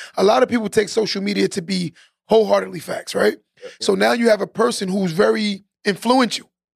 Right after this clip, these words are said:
Speaker 1: That's the word. Because notice, I am an influencer. What makes an influencer an influencer is one who can influence, right? So if a person can influence minds, we have to be conscious of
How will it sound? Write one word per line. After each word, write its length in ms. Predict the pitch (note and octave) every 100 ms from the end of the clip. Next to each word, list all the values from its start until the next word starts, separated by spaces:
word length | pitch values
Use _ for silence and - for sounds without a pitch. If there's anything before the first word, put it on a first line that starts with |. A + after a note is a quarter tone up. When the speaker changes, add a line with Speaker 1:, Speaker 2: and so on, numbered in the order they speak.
| -
Speaker 1:
That's 220 | G3+ -
the 80 | G#3+
word. 300 | A3+ G3 - _ _ _ _
Because 280 | G3+ G#3+ G#3
notice, 360 | G#3 B3 G3+
I 140 | G3+ G3+
am 100 | G3
an 180 | F#3+ F#3
influencer. 480 | B3 B3 G3 C4+ - _ _ _ _ _
What 200 | F3 A3+
makes 220 | A#3 A3+ A3
an 60 |
influencer 420 | G#3 G3 G#3+ G#3 G#3
an 80 | G3
influencer 640 | G3 A3+ A#3+ F#3 G#3 G#3+ G#3+
is 120 | E3
one 200 | F#3+ G3
who 100 | G3
can 140 | G#3+
influence, 600 | F#3+ E3+ G#3+ F3 - - - _ -
right? 260 | G2+ A2+ - _ _ _ _
So 160 | G#3+
if 60 | G3
a 80 | G3
person 340 | A#3+ C#4 B3
can 120 | A3+ G#3
influence 460 | F3+ G#3+ G#3+ G3
minds, 460 | G3+ A#3+ G#3+ F#3+ - - -
we 80 | G3+
have 160 | G#3+ G#3+
to 80 | G3+
be 100 | G3
conscious 440 | A3+ A#3+ - F3
of 200 | F#3+